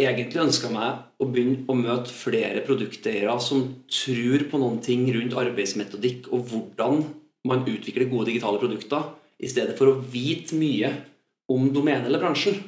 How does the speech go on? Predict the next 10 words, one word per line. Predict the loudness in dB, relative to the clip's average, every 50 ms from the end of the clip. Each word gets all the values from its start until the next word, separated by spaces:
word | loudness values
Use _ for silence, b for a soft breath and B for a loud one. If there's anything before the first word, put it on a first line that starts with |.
| -16 -20 _ _ _ _ -10
Og | -8 -6
så | -4 -4 -4 -6 -6 -10 -16 _ _ _ _ _ _ _ _ _ _ _ -12
skal | -6 -2 0 0 0
de | 0 0 0
stakkarene | 0 -2 0 -2 -2 0 0 0
helst | 0 0 0 -2 -4 -6 -6 -4
kunne | 0 0 2
gjøre | 2 2 2
begge | 2 2 2 2
deler. | 2 2 2 0 -2